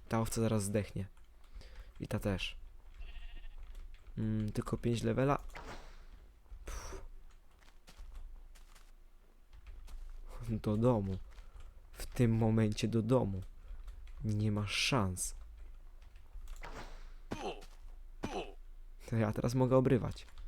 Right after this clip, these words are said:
To jest nic w porównaniu z tym, co ten człowiek, co ten zombiak by mi zrobił. Doleci, doleci, doleci. Prawie idealnie. Pff, dobra, nie, nie, nie, nie, nie, ja stąd uciekam.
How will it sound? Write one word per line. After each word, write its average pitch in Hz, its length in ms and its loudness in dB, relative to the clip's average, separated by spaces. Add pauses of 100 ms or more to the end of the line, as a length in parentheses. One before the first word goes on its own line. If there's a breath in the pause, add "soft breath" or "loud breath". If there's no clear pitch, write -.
(920)
To - 80 4
jest 104 220 4
nic 123 100 4
w - 40 -4
porównaniu 113 320 6
z - 60 -2
tym, 117 100 2
co 107 100 0
ten 117 120 4
człowiek, 113 280 6 (280)
co - 100 -4
ten 117 120 6
zombiak 113 240 6
by 107 60 4
mi 113 120 6
zrobił. 107 340 4 (1300 soft breath)
Doleci, 107 300 2
doleci, 110 240 4
doleci. 120 180 2 (3000)
Prawie 117 380 2
idealnie. 95 640 0 (1900 loud breath)
Pff, - 600 -4
dobra, 107 340 6
nie, 110 220 4
nie, 113 120 4
nie, 113 140 4
nie, 107 80 4
nie, 104 160 4
ja 95 100 2
stąd 110 200 2
uciekam. 92 360 0